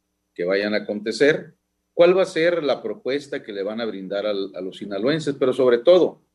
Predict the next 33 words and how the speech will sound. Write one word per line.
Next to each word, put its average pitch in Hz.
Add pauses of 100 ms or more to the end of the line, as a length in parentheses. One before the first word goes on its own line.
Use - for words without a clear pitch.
(360)
va 156
a 160
ser 185
muy 190
importante 120 (560)
que 120
pasen 165
del 123
discurso 139 (520)
a 110
los 117
hechos, 185
es 127
decir, 170 (320)
que 127
verdaderamente 147
vayan 135
en 123
su -
andar, 113
en 131
su 127
camino, 117 (240)
desde 95
que -
inicien 110
las 120
campañas, 117 (400)
en 160
sumar 143 (100)
y 120
no 123
restar. -